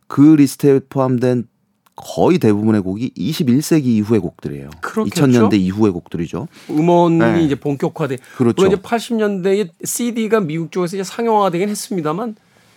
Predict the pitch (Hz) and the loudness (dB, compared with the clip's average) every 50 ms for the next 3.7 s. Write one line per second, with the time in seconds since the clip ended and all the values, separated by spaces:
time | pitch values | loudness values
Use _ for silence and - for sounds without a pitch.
0 | _ _ _ _ _ _ - - 254 165 139 151 185 208 220 220 - - 226 214 | _ _ _ _ _ _ -8 -6 -4 -2 0 0 2 2 2 0 0 -2 0 0
1 | 202 196 185 180 190 262 247 - - 156 143 175 190 185 180 170 156 175 175 175 | 0 0 -2 -2 -4 -6 -8 -10 -12 -8 -4 -2 0 0 0 0 -2 -2 -2 -2
2 | 165 131 110 127 160 160 - - - 226 180 127 98 90 - - - - 139 143 | -2 -4 -4 -6 -8 -8 -8 -6 -2 -2 -2 -2 -4 -8 -10 -6 -2 0 0 0
3 | - - 87 78 90 107 131 127 120 92 92 87 78 | 0 -4 -6 -6 -6 -6 -6 -4 0 0 0 0 -2